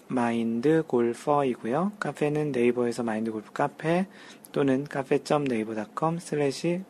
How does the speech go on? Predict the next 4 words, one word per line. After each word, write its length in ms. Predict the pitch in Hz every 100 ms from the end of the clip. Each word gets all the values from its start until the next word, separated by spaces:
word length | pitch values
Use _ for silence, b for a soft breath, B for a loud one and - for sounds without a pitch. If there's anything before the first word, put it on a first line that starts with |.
| -
마인드 640 | 110 110 113 110 120 151
골퍼입니다. 1120 | - 113 110 113 - 165 170 156 110 104 - - B B B B B B B -
이메일은 480 | 151 175 175 175
멘토 580 | 147 139 151 - 160 160